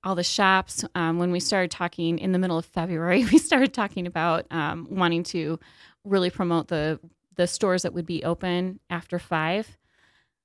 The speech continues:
And everybody got on board and said, "Okay." I mean, you know, everyone where that worked for them, they all got on board. All of those stores got on board and participated.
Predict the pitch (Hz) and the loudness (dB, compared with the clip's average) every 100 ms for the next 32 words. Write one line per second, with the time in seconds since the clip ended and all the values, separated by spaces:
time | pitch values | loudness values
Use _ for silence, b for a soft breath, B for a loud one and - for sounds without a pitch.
0 | _ _ - 214 220 233 233 220 208 190 | _ _ -2 2 4 4 4 4 4 4
1 | 196 170 196 196 185 190 180 180 220 190 | 2 0 0 0 0 0 0 0 0 0
2 | 190 202 185 180 180 - 196 165 - 190 | 0 0 0 0 -2 -2 0 0 0 -2
3 | 196 185 180 165 165 156 160 170 156 165 | 0 0 0 -2 -2 -2 0 -2 -2 -2
4 | 175 - 240 226 226 226 214 175 170 196 | -4 -4 -4 0 0 0 -2 -2 0 0
5 | 196 175 175 160 156 160 - 175 185 180 | 0 0 -2 -2 -2 -2 -2 -2 0 -4
6 | 160 - _ _ _ _ _ - 202 180 | -6 -10 _ _ _ _ _ -4 0 2
7 | 170 180 185 170 170 165 165 160 - 165 | 0 -2 0 -2 0 0 0 -2 -4 -2
8 | 160 165 - 190 190 - 185 175 165 160 | 0 -2 -2 -2 -2 -8 -8 -4 -2 -2
9 | 165 | -4